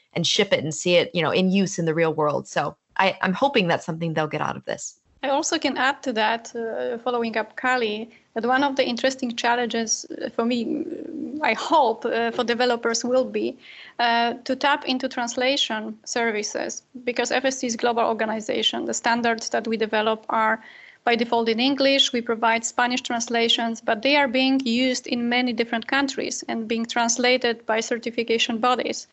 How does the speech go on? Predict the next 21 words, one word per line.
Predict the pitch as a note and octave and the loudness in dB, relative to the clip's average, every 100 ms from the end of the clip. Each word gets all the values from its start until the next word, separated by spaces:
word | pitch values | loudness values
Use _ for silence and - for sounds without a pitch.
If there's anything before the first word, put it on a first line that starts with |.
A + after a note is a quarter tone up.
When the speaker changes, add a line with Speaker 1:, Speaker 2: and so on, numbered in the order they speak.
| _ _ _ _ _ | _ _ _ _ _
Speaker 2:
So | - F#3 | 0 4
actually, | C4+ C4+ C4+ B3 A3+ | 2 2 0 2 0
if | A#3 | -2
you | C#4+ | 0
apply | C4 B3 A#3+ B3 C4+ | 0 0 0 2 0
for | C4+ | -2
certification, | A#3+ A3+ A#3 A3 A3 A3+ - A3+ | -4 -6 -6 -2 0 0 0 0
you | A#3 C4 | 2 4
may | C4+ C4 | 4 4
not, | B3+ C4 C4+ | 2 2 0
never | - A#3 B3+ B3+ | -2 0 2 0
see | B3 - | -2 0
English | - A#3+ A3+ A3 | 0 2 2 2
version | G#3+ A#3 A#3 - - - | 2 2 2 -2 -4 -2
originally. | A#3 A#3+ A3+ G#3+ - - - - | 0 2 0 -2 -2 -4 -8 -4
You | B3+ | -2
see | B3+ A#3+ | 2 4
only | B3+ B3+ | 4 2
nationally | B3 B3 - A#3+ A#3 | 2 2 2 0 0
translated | A#3 A#3 A#3 A3+ A#3 G#3+ | -2 -2 0 0 0 0
version. | A3 A3+ A3+ - | 0 0 -2 -6